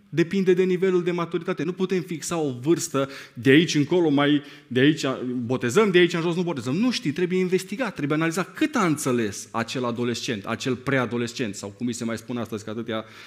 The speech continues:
categorii s-au mai inventat. Deci noi credem în botezul pe baza credinței, dar aici sunt incluși inclusiv adolescenții, pe care noi nu-i numim oameni majori. Deci nu putem fixa o vârstă precisă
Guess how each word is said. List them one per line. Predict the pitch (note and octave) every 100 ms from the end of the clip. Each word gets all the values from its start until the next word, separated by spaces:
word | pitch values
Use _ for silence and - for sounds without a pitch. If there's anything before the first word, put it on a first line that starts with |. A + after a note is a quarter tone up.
| -
categorii | - A2 A2+ A#2
s-au | A2+ G#2+
mai | A2
inventat. | A2 C3 D#3+ G#2 - - -
Deci | B2+ C#3
noi | B2+ C3+
credem | C3+ E3 G#3+ B3+ D#3 F3+ F#3+
în | D#3 B2+
botezul | A#2+ A2+ F3+ F3 E3
pe | C#3
baza | C3 D3+ E3
credinței, | E3 F#3 B2+ A#2 A#2 G#3 - - -
dar | D3 C#3+
aici | F3 F#3+
sunt | F3 - E3
incluși | E3 D#3+ F#3+ G3+
inclusiv | F#3+ F3+ - F3+
adolescenții, | E3 E3+ D#3+ - D#3+ - - _ _ _ -
pe | B2
care | C#3
noi | C3+ D3+
nu-i | D#3
numim | D3+ C#3+ D3+ C#3+
oameni | C#3+ C3+
majori. | C3 C3 B2 B2 - - _ _ _
Deci | C#3 B2
nu | G#3
putem | G3+ F3+
fixa | D3+ C#3 - -
o | F3 C3 A#2+ - - - G#2+ G#2+
vârstă | G3+ - - D3
precisă | - C3+ B2+ A3 G#3+ - F#3+ F3